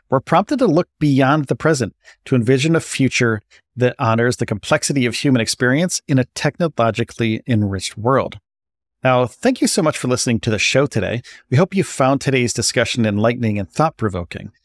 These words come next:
If you liked what you heard, don't forget to hit the subscribe or follow button on whatever podcast platform you're listening to right now.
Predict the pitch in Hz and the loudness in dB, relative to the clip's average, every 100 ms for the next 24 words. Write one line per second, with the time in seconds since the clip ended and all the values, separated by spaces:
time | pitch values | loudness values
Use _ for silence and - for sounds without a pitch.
0 | - _ 131 160 135 151 - 175 147 123 | -20 _ 0 2 2 2 -2 -4 0 0
1 | 175 - - 165 208 190 214 185 190 - | 0 -2 -2 0 0 -2 0 0 0 -4
2 | 165 - - 135 151 135 139 147 123 120 | -4 -2 2 2 2 0 2 2 2 2
3 | 131 131 120 127 202 226 - 220 - 170 | 2 2 2 2 0 -4 -2 -2 0 -2
4 | - 156 135 147 131 123 214 - 120 - | 0 0 2 2 2 2 0 0 -2 0
5 | 110 110 131 202 123 | 0 0 -2 -4 -4